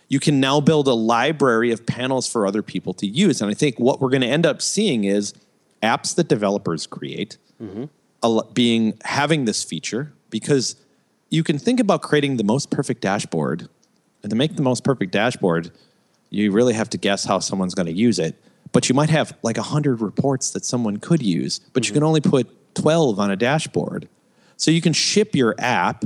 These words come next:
Speaker 1: and we're
Speaker 2: Mm-hmm.
Speaker 1: gonna start doing that at Splunk, with dashboards that are configured out of the box, but a crap ton of pre-built dashboards that you can select and use in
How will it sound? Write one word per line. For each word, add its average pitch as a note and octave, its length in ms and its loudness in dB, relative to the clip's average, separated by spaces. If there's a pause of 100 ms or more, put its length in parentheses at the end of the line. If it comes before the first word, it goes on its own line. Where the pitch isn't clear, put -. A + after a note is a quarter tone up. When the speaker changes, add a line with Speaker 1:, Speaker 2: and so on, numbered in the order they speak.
(120)
Speaker 1:
and G2+ 100 0
we're G#2+ 140 4
Speaker 2:
Mm-hmm. A#2+ 80 2
Speaker 1:
gonna A#2 80 0
start G#2 280 0
doing A2 200 2
that F#2+ 160 2
at F2 80 -6
Splunk, A#2+ 420 0 (540)
with E3 280 2 (280)
dashboards C#3 560 2
that A2 100 2
are G#2 80 0
configured A#2+ 460 -4
out G2 100 0
of F2+ 60 -8
the F2+ 80 -10
box, D#3 540 -4 (480)
but C3 280 0
a B2+ 120 0
crap D3 520 -6
ton G2 640 -2 (300)
of - 180 -6
pre-built B2+ 540 -2
dashboards F#2+ 680 -4
that - 240 -6
you G3 80 0
can G#2+ 220 -6
select D#2+ 580 -6 (320)
and F#2+ 160 -2
use E2 420 -2 (120)
in F2+ 180 -6